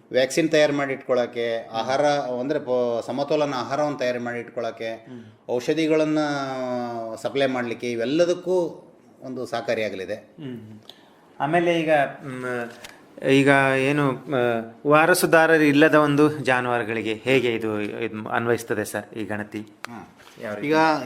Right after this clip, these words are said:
Speaker 1: ಕೇಂದ್ರ ಸರ್ಕಾರದ ಇದೇನಂತಂದ್ರೆ, ಈ, ಈ ಒಂದು, ಆ, ಸಂದರ್ಭದಲ್ಲಿ ಬಿಡಾಡಿ ದನಗಳು ಅಂತ ಏನಿದಾವಲ್ಲ, ಅವುಗಳನ್ನು ಸಹ ಅವರು, ಆ, ಜ-, ಗಣತಿಗೆ ತಗೊಂಡು,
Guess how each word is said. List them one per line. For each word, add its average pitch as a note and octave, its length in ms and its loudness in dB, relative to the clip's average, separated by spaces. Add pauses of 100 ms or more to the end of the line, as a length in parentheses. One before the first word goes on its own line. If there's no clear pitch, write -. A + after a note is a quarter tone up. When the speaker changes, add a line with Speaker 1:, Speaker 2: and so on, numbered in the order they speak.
Speaker 1:
ಕೇಂದ್ರ D#3 220 2
ಸರ್ಕಾರದ E3 500 2
ಇದೇನಂತಂದ್ರೆ, D#3 720 4
ಈ, D3 180 4
ಈ D3+ 300 2
ಒಂದು, D#3 580 2 (280)
ಆ, C3 60 0
ಸಂದರ್ಭದಲ್ಲಿ C#3 800 0 (380)
ಬಿಡಾಡಿ F3 460 2
ದನಗಳು E3 360 2
ಅಂತ D#3 180 0
ಏನಿದಾವಲ್ಲ, C3+ 540 2
ಅವುಗಳನ್ನು E3+ 760 2
ಸಹ D#3 400 2
ಅವರು, C#3 560 -2
ಆ, B2+ 80 -6
ಜ-, A#2+ 240 -6
ಗಣತಿಗೆ C3+ 360 -2
ತಗೊಂಡು, B2 580 -4